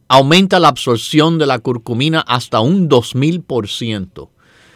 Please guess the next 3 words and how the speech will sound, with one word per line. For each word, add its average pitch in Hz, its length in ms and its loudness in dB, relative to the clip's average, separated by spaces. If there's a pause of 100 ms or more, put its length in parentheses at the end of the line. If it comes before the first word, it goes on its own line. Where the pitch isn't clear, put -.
(160)
Eh, 120 440 0 (480)
nuestro 147 680 0
producto 127 600 -2